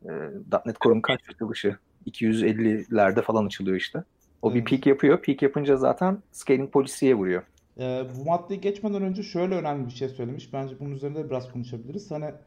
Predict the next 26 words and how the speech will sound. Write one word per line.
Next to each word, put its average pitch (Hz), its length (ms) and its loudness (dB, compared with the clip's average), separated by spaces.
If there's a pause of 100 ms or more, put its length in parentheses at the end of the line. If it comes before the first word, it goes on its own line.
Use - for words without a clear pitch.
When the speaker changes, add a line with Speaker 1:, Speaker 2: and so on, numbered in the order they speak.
(520)
Speaker 2:
proseslerinizin 180 880 0
de 220 60 0
start 175 380 2
time'ları 165 420 0
önemli. 143 480 0 (560)
O 143 220 0
önemli 143 360 0
bir - 40 -12
konu 156 280 0
bence 120 300 -2
de. 120 60 -2
Yani 117 200 -2
nasıl 139 280 -4
kısaltırız 131 580 -6
falan 139 240 -4
diye 143 100 -6
düşünmek 131 440 -10
gerekiyor 113 380 -6
oraları. 104 300 -8 (440)
Speaker 1:
Yani 107 280 0 (120)
burada 131 360 0
ne 143 100 2
yapabilirsin? 131 560 0
Proses 117 440 -2
startında 127 920 0 (280)
gidip 110 300 -8